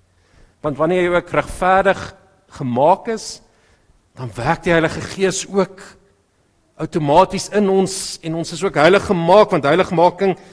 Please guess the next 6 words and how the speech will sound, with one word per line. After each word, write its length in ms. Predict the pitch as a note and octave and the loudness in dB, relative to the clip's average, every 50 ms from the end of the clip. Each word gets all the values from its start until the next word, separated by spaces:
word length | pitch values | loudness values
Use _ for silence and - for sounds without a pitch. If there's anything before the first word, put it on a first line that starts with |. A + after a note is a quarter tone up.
| - - - | -20 -20 -16
se 200 | - - F3+ - | -12 -10 -8 -4
ander 320 | E3 F3+ F3+ F#3 F3+ E3 - | -2 0 4 6 4 4 4
sino-, 360 | - - F#3 F3+ F3+ F#3+ F#3 F#3 | 2 0 0 2 2 0 -2 -4
sinoniem 480 | - - F3 E3+ E3 D#3+ F3+ F#3 F3+ | -4 -2 0 2 2 2 4 4 4
is 160 | F3 - - B2+ G#2+ | 2 0 -2 -8 -6
wedergeboorte. 1080 | A#2 D3+ F3 F#3+ G3+ F#3+ - - E3 B2+ A2+ C3+ F#3 G#3+ G#3+ - - - - - G#2 | 0 2 4 4 4 2 -2 -4 -8 -6 -4 2 2 2 2 2 -2 -8 -12 -14 -14